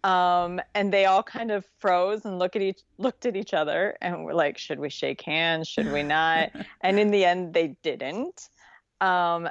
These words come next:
Speaker 1: but she said that it really threw off the business interaction because
Speaker 2: Mm-hmm.
Speaker 1: I think that they're, like, in the West, the reason why we shake hands is historically to show that you weren't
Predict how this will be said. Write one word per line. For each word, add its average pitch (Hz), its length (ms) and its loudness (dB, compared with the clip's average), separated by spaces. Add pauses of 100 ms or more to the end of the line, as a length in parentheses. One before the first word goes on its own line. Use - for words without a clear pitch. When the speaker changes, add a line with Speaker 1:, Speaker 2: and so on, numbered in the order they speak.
Speaker 1:
but 180 180 -2
she 202 160 2
said 180 420 2
that 185 260 2
it 180 200 -6 (420)
really 175 420 2
threw 190 800 0
off 160 580 0 (240)
the 262 80 2
business 311 460 0
interaction 165 800 -4 (300)
because 220 240 2
Speaker 2:
Mm-hmm. 240 140 6
Speaker 1:
I 240 40 2
think 247 380 0
that 285 180 -4
they're, 196 420 2
like, 175 380 0 (1300)
in 180 180 -2
the 165 80 2
West, 147 440 -2
the 156 80 -8
reason 160 240 -6
why 151 160 0
we 165 80 -2
shake 160 300 -4
hands 160 600 -6
is 151 280 -6 (140)
historically 165 800 2
to - 80 -14
show 160 380 2
that 160 100 2
you 160 100 -4
weren't 160 320 -4